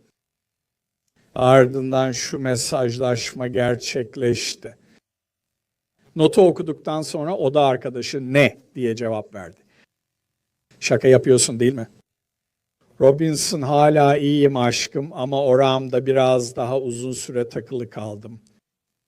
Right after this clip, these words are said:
Eve dönebilmeme çok kalmadı ama hala tüfeğimi almam gerekiyor.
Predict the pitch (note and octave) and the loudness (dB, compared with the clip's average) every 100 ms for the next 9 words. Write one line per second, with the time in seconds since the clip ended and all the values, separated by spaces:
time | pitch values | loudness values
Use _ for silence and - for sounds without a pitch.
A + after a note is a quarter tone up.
0 | _ _ - D3+ D3+ E3 D#3 D#3 D3 D3 | _ _ -4 0 6 6 8 4 4 -2
1 | D3 C#3+ C3 B2 - B2+ B2 C#3 B2+ A#2+ | -4 -4 -4 -6 -4 -4 -4 -2 -2 -4
2 | G#2 G#2+ C#3 D#3 C#3+ D3+ D3+ D3 C#3 - | -8 -4 -2 0 2 2 4 2 0 -4
3 | C3 C#3+ B2+ B2+ A#2+ A2+ G#2+ G2 G2 F#2+ | -2 2 2 0 -4 -4 -8 -10 -12 -12
4 | F#2 - G2+ | -14 -16 -18